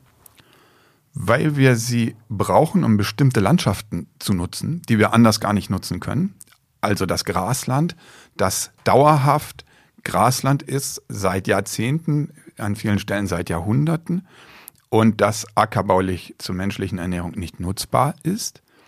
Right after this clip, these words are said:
Das können wir nur in die menschliche, damit können wir nur der menschlichen Ernährung beitragen, wenn wir die Wiederkäuer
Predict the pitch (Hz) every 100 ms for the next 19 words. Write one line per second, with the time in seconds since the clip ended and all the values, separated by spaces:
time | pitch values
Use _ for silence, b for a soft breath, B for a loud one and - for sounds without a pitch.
0 | b b 104 - - 147 185 180 104 95
1 | 85 78 107 135 165 170 - _ _ -
2 | 113 104 98 117 135 110 98 - 101 -
3 | 104 120 120 120 120 104 113 104 107 104
4 | 117 107 107 95 98 95 90 104 160 202
5 | - - 85 113 185 b b b b b
6 | - 110 120 107 110 135 - b b b
7 | _ - 101 123 156 165 143 143 147 165